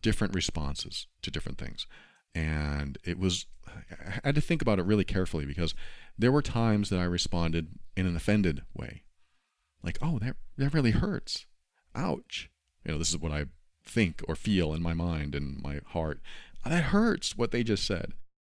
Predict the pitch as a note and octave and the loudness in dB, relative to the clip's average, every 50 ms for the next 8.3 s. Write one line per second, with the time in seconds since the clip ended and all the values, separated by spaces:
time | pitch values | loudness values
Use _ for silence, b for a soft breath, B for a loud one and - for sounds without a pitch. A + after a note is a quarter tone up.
0 | _ _ _ _ - - A2+ A2 A2 B2 C#3 C3+ C#3 - C#3+ B2 A#2+ A#2+ B2+ B2+ | _ _ _ _ 0 4 6 6 6 6 2 2 2 4 4 4 6 8 8 8
1 | B2+ B2 A#2+ - - D#3 F#3+ G#3+ G3+ D3 A2 F2+ D2+ - - - - b b b | 8 6 4 4 2 4 6 6 6 6 4 2 0 0 -4 -8 -10 b b b
2 | b b b b b G2 G2+ - F#2+ F2 F#2 E2+ - - C#2+ C#2+ E2+ B2 E3+ G3 | b b b b b -2 2 2 2 2 2 0 -2 -2 -2 0 2 2 4 6
3 | G3 F3 C3 G2 - - - F#2 D#2 F2 A2 C#3 E3 E3 - - _ _ _ _ | 6 6 6 6 4 2 2 2 2 2 2 2 0 -2 -4 -6 _ _ _ _
4 | _ _ _ _ - - - E3 G#3+ G#3+ G3 E3 C3 A2 G#2 G2+ A2+ A#2 C3+ F3 | _ _ _ _ -10 -4 0 2 6 8 8 8 10 8 8 8 8 8 6 4
5 | - - - - - - - - _ - - - - - - - - - - _ | 2 0 -4 -6 -6 -12 -14 -18 _ -16 -16 -16 -16 -16 -14 -14 -14 -14 -16 _
6 | _ _ _ _ _ _ _ _ _ _ _ _ _ - F2 E2+ - - F2 E2+ | _ _ _ _ _ _ _ _ _ _ _ _ _ -4 -4 -2 0 2 2 2
7 | E2 D2+ C#2+ D#2 D#2 D2+ D2 - D2 C#2+ C#2+ C#2+ C#2+ C#2 - - D#2 D2 C#2+ D2+ | 2 0 0 0 0 0 0 -2 -2 -2 -2 -2 -2 -4 -4 -4 -2 0 0 0
8 | D2+ D2+ C#2+ - - | 0 0 -2 -4 -8